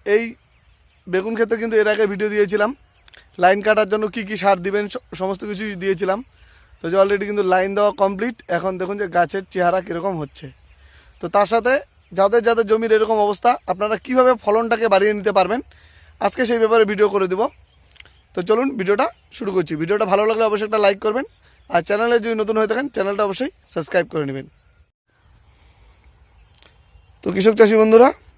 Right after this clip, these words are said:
বেগুনের জমিতে লাইন দেওয়ার পর এটা হলো গাছের অবস্থা। যদিও একদম সন্ধ্যার আগে ভিডিও করছি, এখন কিন্তু আমার প্রতিটা গাছে ফল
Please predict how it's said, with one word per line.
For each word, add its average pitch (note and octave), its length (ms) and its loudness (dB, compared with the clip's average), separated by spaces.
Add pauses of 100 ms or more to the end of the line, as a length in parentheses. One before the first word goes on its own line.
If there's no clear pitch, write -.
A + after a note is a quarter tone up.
(440)
বেগুনের G3 300 2
জমিতে G#3 280 4
লাইন G3 200 6
দেওয়ার G#3 240 8
পর G3+ 100 8 (840)
এটা E3+ 140 6
হলো F#3+ 180 6
গাছের E3+ 320 8
অবস্থা। E3+ 280 4 (1120)
যদিও G#3+ 280 8 (580)
একদম G3+ 220 6 (100)
সন্ধ্যার G#3 300 8
আগে G#3 120 8 (100)
ভিডিও G3+ 240 6
করছি, F3+ 220 2 (800)
এখন F#3 200 4
কিন্তু A3 220 6
আমার A3 140 8 (100)
প্রতিটা G#3 300 6 (100)
গাছে G3+ 240 8 (200)
ফল G#3 140 8